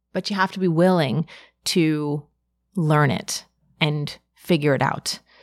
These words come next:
And the amazing thing about that is that it will challenge you in so many ways.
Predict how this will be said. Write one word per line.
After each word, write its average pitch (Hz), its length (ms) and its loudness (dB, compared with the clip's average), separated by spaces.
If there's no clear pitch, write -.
And 175 500 2
the 120 100 4
amazing 208 500 4
thing 160 200 2
about 147 280 2
that - 380 0
is 180 180 4
that 175 300 0
it 226 160 2
will 262 340 4
challenge 208 580 4
you 170 280 -6
in 180 100 4
so 185 240 2
many 175 180 4
ways. - 440 -4